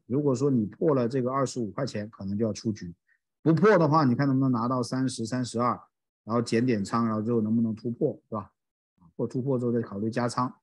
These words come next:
当然，这些股票我觉得太拥挤了啊，包括之前涨太多了，高位套牢人太多了，这种已经涨过的股票，没有个一两年的时间，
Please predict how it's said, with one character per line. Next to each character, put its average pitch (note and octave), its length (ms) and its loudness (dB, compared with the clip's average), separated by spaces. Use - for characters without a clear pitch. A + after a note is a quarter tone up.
当 C3 140 -4
然， C3+ 80 2
这 D#3 80 -2
些 D#3 100 2
股 D3+ 160 -4
票 A2 480 0
我 G#2 140 -4
觉 G#2+ 100 -2
得 B2 120 0
太 C#3+ 240 -4
拥 C#3+ 320 4
挤 F#2 240 -6
了 - 640 -20
啊， - 20 -20
包 B2+ 140 0
括 C3 180 2
之 C3+ 140 -6
前 B2 200 2
涨 G2+ 240 -4
太 B2 200 0
多 A2+ 260 2
了， G2 80 -4
高 A#2+ 160 0
位 B2 140 2
套 A#2+ 180 -2
牢 A2 100 -2
人 A2 220 -2
太 A#2 180 -4
多 G2+ 280 -6
了， F2+ 60 -14
这 C#3+ 100 -4
种 B2+ 140 4
已 A2+ 60 4
经 C3 120 2
涨 G#2 320 -2
过 D3+ 160 2
的 B2+ 80 2
股 G#2 200 -6
票， A2 520 -2
没 C3 160 0
有 C#3+ 240 6
个 A#2+ 840 2
一 E3 120 0
两 G#2 200 -2
年 G#2+ 160 -4
的 D3+ 80 0
时 A#2+ 220 -2
间， A#2+ 480 -2